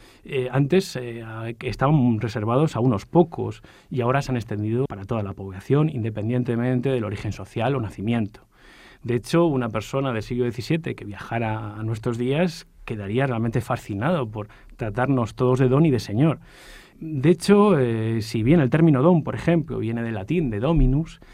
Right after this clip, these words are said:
eh, que empezó a emplearse en el medievo, sobre todo para denominar a papas, reyes y, y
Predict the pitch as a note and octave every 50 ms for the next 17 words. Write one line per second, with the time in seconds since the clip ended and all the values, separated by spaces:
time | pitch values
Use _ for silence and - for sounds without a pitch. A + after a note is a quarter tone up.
0 | - - - - - D#3 C3+ B2 A#2 A#2 A2+ A2 A2 G#2+ A2 A2+ G#2 A2 - -
1 | B2+ B2+ B2 B2+ B2 A#2 A2 A2+ A#2+ C#3+ C#3+ - - B2+ A2+ G#2 G2+ G#2 G#2 G2+
2 | A#2+ D#3 F3 E3 D3 B2+ B2 A#2 - A#2+ G#2+ G2+ G2 B2 D3+ D#3 D#3+ C#3+ A#2 A2
3 | G#2 G#2 G#2 G2 G#2 C3 C3+ A2 G2+ - E3 D#3 - A#2+ G#2 - - - A2+ C3+
4 | D#3 D#3+ C#3 C3 A#2+ G#2+ - - A#2 A2+ A2+ A2 A2 G#2 G2+ G2 G2 G2+ G2 F#2+